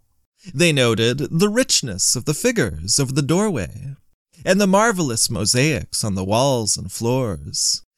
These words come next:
well worked in gilt, blue, white, green, and red. They noted the chapels with their silvers and silks.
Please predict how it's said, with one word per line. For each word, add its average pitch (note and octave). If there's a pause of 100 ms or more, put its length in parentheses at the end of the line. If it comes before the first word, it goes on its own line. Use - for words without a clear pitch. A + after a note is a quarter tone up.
(120)
well B3
worked D#3+
in G#2
gilt, -
blue, A#2+ (240)
white, E3+ (180)
green, F3+
and A2+
red. A#2 (1000)
They A#3
noted C4
the A#3+
chapels D3
with B2+
their D3
silvers C#3
and E2+
silks. -